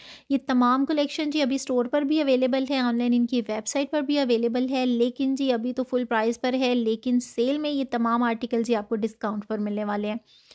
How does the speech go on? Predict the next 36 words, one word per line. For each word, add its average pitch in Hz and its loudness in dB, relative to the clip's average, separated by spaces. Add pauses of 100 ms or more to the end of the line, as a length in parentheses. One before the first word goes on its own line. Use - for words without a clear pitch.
(160)
अच्छा 233 -2
जी, 233 -2
सिलेक्टेड 240 0
आर्टिकल 247 0
पर 254 0
फिफ्टी 247 -4
परसेंट 311 -4
की 320 -2
सेल 269 0
होगी। 262 0
एक 240 0
बार 226 -2
फिर 233 -2
से 254 -4
आप 240 2
लोगों 254 0
के 269 -2
साथ 262 0
क्लियर 233 0
कर 247 2
दूं, 240 0
जो 233 -2
कि 240 -2
विंटर 220 -4
के 269 -4
होंगे 277 0
या 277 -2
लास्ट 240 -2
समर 226 -4
के 220 -8
आर्टिकल 208 -6
होंगे, 214 -2 (440)
लेकिन 254 2
जी 294 2
जो 262 0
इनके 254 2